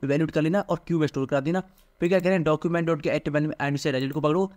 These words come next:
और वैल्यू में क्या शो करा दो, क्यू, क्यू की वैल्यू शो करा दो। और क्यू की वैल्यू कहाँ से आएगी,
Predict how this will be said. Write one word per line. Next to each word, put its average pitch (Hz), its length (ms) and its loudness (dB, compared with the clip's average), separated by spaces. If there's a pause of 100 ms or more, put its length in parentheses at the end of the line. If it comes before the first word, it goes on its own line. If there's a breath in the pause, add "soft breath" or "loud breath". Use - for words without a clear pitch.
(180)
और 139 100 0
वैल्यू 147 260 0
में 175 100 0
क्या 170 100 2
शो 151 160 0
करा 151 100 6
दो, 170 100 0
क्यू, 147 220 -2 (160)
क्यू 165 140 2
की 156 60 0
वैल्यू 151 140 2
शो 123 140 -4
करा 113 140 0
दो। 120 80 -8 (220)
और 123 80 -2
क्यू 180 160 2
की 180 60 -2
वैल्यू 180 160 4
कहाँ 160 120 6
से 165 100 0
आएगी, 180 200 2